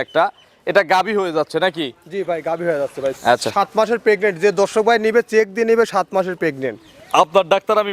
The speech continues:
Speaker 1: মানি না, আমি আমার এলাকা থেকে ডাক্তার আনবো।
Speaker 2: বাংলাদেশে যেখান থেকে নিয়ে আসবেন, সাত মাসের কুমলে টাকা নেওয়া লাগবে না, ওর গাড়ি ভাড়া শুদ্ধ দিয়ে দিব।
Speaker 1: এক মাস কম পড়লেও নেওয়ার দরকার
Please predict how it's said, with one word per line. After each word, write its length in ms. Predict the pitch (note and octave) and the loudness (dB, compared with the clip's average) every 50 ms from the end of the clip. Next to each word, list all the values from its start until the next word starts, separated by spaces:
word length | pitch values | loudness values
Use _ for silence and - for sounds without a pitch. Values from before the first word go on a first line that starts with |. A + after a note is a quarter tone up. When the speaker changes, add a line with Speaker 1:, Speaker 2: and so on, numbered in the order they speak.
| F3+ F3+ | -4 -4
Speaker 1:
মানি 140 | E3+ E3+ E3+ | -4 -4 -6
না, 80 | E3+ D#3 D#3 | -6 -6 -6
আমি 100 | F3+ F3+ | -4 -4
আমার 200 | F3 F3+ F#3+ F#3+ F#3 | -2 -2 -2 -2 0
এলাকা 180 | F#3 F3+ F3+ F3 - | -2 -2 -2 -2 -4
থেকে 120 | - F#3+ F#3+ E3 | -2 -2 0 0
ডাক্তার 200 | E3 - - E3 D#3 D3 | 0 -2 0 0 0 0
আনবো। 120 | C#3 C3+ F#3 F#3+ | 0 0 0 0
Speaker 2:
বাংলাদেশে 440 | A3 A#3 A#3 A#3+ A#3+ A3 C#4 C#4 D4+ C#4+ G3+ F3+ | 0 2 2 0 2 2 2 2 2 0 2 0
যেখান 240 | B3 B3 B3 D4 C#4+ B3 | 0 2 2 0 0 2
থেকে 140 | D4 C#4+ C4+ | 0 0 2
নিয়ে 120 | C4+ C#4 C#4+ | 0 0 0
আসবেন, 220 | - - D#4 D4+ C#4 - | 0 0 0 0 0 0
সাত 140 | A#3 B3 A#3 - | -4 -4 -2 -2
মাসের 200 | B3+ B3+ C4+ C#4 A3 - | -2 -2 -2 -4 -6 -6
কুমলে 300 | C4+ B3+ B3 C4 C4+ C4 C4+ A#3 | -4 -2 0 0 0 0 -2 -2
টাকা 140 | A3 A3+ A#3+ A#3+ | -2 -2 -2 0
নেওয়া 140 | A#3+ A#3+ A#3 | 0 2 2
লাগবে 180 | A#3 A3 G#3 A#3+ C4 | 0 0 0 0 2
না, 60 | C4+ B3+ | 2 2
ওর 60 | G#3 A3+ | 2 2
গাড়ি 140 | G#3+ A#3 A#3 | 2 4 4
ভাড়া 120 | A#3 A#3 A3 | 2 2 0
শুদ্ধ 140 | - A3 F3+ F#3 F3 | -4 -8 -8 -4 -4
দিয়ে 120 | G3+ F3 D3+ | -2 -2 -2
দিব। 100 | D3+ B2+ A#2+ A2 D3+ E3+ | -2 -4 -4 -2 -2 -2
Speaker 1:
এক 60 | E3+ - F3+ | 0 2 0
মাস 100 | F3+ - - | -2 0 0
কম 120 | F3+ F3 D#3+ F3 | -4 -4 -2 -4
পড়লেও 200 | F3+ F#3 F#3+ F#3 F3+ | -6 -4 -4 -2 -2
নেওয়ার 160 | F3+ F3 D3+ | -2 -2 0
দরকার 260 | E3 E3 D#3 E3 D#3+ | -2 -2 -2 -2 -6